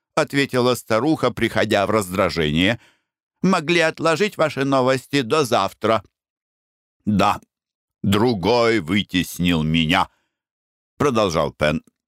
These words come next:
«Но зачем называть его мерзавцем?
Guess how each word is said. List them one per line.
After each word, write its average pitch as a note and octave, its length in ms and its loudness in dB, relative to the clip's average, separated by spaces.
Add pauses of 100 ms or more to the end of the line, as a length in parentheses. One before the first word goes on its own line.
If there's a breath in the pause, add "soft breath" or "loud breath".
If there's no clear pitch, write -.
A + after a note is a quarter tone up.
(340)
«Но C#3+ 220 0
зачем B2+ 580 -2
называть A2+ 600 0
его F2+ 340 0
мерзавцем? F2+ 840 -4